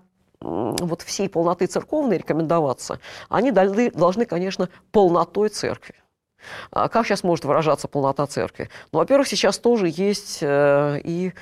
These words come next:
архиерейские соборы, э, действующий синод. И сейчас, э, вот, например, у нас такая очень интересная эпоха, когда действует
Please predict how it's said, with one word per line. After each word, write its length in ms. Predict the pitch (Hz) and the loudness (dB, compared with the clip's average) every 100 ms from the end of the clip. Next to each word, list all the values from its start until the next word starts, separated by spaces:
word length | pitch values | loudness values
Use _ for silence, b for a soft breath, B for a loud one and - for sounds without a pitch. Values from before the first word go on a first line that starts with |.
| B B | B B
архиерейские 680 | 147 - 170 165 160 - 139 | -6 0 2 2 -2 -6 -4
соборы, 560 | 127 151 202 214 214 - B B B | -2 2 4 4 2 -6 B B B
э, 280 | - 143 143 | -2 2 2
действующий 500 | 143 175 - 156 151 | 2 0 0 -4 -4
синод. 500 | 160 180 202 233 226 B B - | -4 0 2 2 0 B B -8
И 60 | |
сейчас, 600 | 185 175 - 247 247 247 - | -8 -6 0 2 4 0 -2
э, 180 | 156 156 | 2 2
вот, 140 | 151 | 2
например, 300 | 165 165 165 | -2 0 0
у 40 | 156 | 0
нас 120 | 156 | -4
такая 260 | 175 165 | 0 0
очень 300 | - 160 - | 0 -6 -6
интересная 500 | 165 196 175 160 151 | -4 -2 -2 -2 -4
эпоха, 400 | 160 - 226 208 175 B B | -4 -2 -2 -2 -6 B B
когда 280 | 160 151 165 | -4 2 2
действует 540 | 175 202 - 160 - | 2 -4 -2 -4 -4